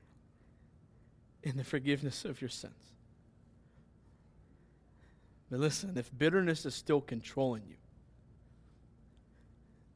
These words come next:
then I say be careful. You may not be redeemed.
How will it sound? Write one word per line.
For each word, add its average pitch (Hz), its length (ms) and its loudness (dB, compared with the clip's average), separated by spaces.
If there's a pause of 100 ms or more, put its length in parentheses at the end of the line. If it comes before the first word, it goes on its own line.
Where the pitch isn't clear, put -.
(280)
then 135 140 -2
I 131 60 2
say 156 240 4
be 139 120 0
careful. 120 640 2
You 147 140 2
may 156 200 2
not 120 240 -4
be 113 160 -2
redeemed. 107 340 -10